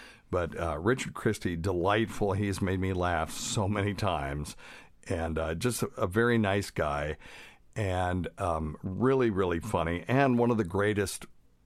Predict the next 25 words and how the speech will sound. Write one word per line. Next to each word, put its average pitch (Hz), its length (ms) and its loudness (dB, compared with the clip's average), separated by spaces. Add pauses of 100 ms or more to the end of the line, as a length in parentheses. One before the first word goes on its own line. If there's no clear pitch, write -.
(300)
uh, 73 160 -4
metal 110 440 2
drummers 78 720 -2 (260)
that 82 160 -2
has 87 220 -4
ever 82 240 0
lived. - 480 -6 (580)
And 82 120 -6
a 82 40 -4
lot 85 140 2
of 82 80 -4
people 73 240 -4
are 73 60 -4
not 76 200 -2
aware 76 260 -4
of 73 80 -4
that. 73 160 -4
I 87 40 -2
don't 107 160 0
know 101 120 0
how 95 260 0
you 92 180 0
can't 87 340 -4 (640)
make 92 380 -2
an 82 140 -8